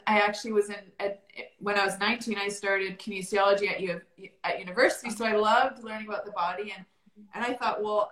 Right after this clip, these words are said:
I'm gonna have to leapfrog and work really hard to get to the Olympics if I wanna try to start when I'm eighteen." So that's what kinda got me, like, in the gym, training,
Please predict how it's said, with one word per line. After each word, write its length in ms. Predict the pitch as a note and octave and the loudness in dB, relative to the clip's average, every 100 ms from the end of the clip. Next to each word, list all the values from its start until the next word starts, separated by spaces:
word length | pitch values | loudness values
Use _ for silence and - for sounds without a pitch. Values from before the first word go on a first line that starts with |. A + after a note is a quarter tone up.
| - | -6
I'm 140 | G#3+ | -6
gonna 100 | G4 | -6
have 120 | F4 | -6
to 140 | G#3+ G#3+ | -6 -6
leapfrog 520 | C#4+ - A#3+ G#3 G3+ | -6 -4 0 0 0
and 100 | G3 | -4
work 180 | B3 C4+ | -4 -2
really 220 | A#3 G#3 | 0 0
hard 300 | B3+ B3 A3+ | 2 0 -2
to 80 | A3+ | -4
get 280 | A#3 A3+ - | -2 -2 -4
to 100 | C4 | -2
the 100 | G#3 | 2
Olympics 460 | G#3 C4 A#3+ G#3+ - | 2 0 -2 -4 -4
if 100 | G#3 | -6
I 100 | G3+ | -4
wanna 240 | G#3 G#3+ | -2 -4
try 200 | G#3 A#3+ | -6 -8
to 60 | A3 | -8
start 360 | - A3 G3+ - | -6 0 0 -2
when 140 | - G3 | -8 -8
I'm 80 | F#3+ | -8
eighteen." 560 | G3 - B3 G#3+ G#3 - _ | -10 -10 -6 -6 -6 -16 _
So 200 | - B3 | 2 6
that's 240 | A#3 A3+ C4+ | 6 4 2
what 120 | B3 | -4
kinda 220 | B3 A3+ | -4 0
got 240 | G#3+ G#3+ | 2 2
me, 80 | G#3+ | 0
like, 180 | G3 F#3+ | -8 -6
in 160 | G#3+ G#3+ | -6 -6
the 120 | G#3 | -6
gym, 480 | - G3+ G3 F#3+ F#3+ | 0 0 0 -8 -6
training, 560 | A#3+ G#3 G3+ G3+ G#3 | -4 -2 -4 -8 -10